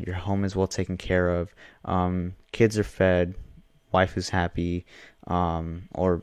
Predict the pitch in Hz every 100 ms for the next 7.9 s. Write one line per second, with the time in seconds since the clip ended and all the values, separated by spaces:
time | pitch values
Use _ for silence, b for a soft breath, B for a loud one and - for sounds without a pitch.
0 | - 104 92 87 85 85 85 87 87 85
1 | - - - - - 87 85 85 - 90
2 | - 85 - B B B B B B -
3 | 104 101 98 101 95 95 113 98 85 -
4 | _ - - - - - - - - -
5 | _ - 104 107 101 107 107 101 101 -
6 | - _ - 92 - 104 - 104 95 87
7 | - 98 92 - 92 92 110 - 101